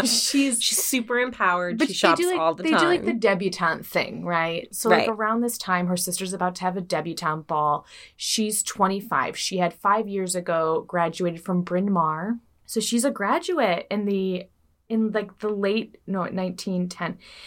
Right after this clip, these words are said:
Speaker 1: Yeah, she's a graduate, which I think is crazy in the
Speaker 2: In
Speaker 1: early
Speaker 2: the eight-
Speaker 1: nineteen hundreds.
Speaker 2: Yeah, that's wild.
Speaker 1: In the nineteen hundreds, I think I said. <laughs>
Speaker 2: Nineteen hundreds.
Speaker 1: She's a fucking graduate. I'm into it. So she wants to be a writer,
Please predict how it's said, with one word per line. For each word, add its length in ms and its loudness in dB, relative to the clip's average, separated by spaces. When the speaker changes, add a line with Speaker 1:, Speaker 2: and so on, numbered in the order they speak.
Speaker 1:
Yeah, 120 2
she's 280 2
a 60 2
graduate, 720 -2
which 160 -2
I 60 6
think 200 2
is 120 4
crazy 320 2
in 80 2
the 60 -2
Speaker 2:
In 120 -2
Speaker 1:
early 20 6
Speaker 2:
the 80 6
eight- 40 0
Speaker 1:
nineteen 240 4
hundreds. 360 2
Speaker 2:
Yeah, 120 6
that's 240 -2
wild. 640 0
Speaker 1:
In 120 4
the 60 6
nineteen 300 2
hundreds, 460 2
I 80 2
think 200 0
I 80 0
said. 500 4
<laughs> 0 -
Speaker 2:
Nineteen 500 0
hundreds. 880 0
Speaker 1:
She's 320 0
a 120 0
fucking 280 2
graduate. 640 0
I'm 120 2
into 320 0
it. 300 0
So 120 0
she 240 0
wants 240 0
to 80 -4
be 100 2
a 60 2
writer, 540 -2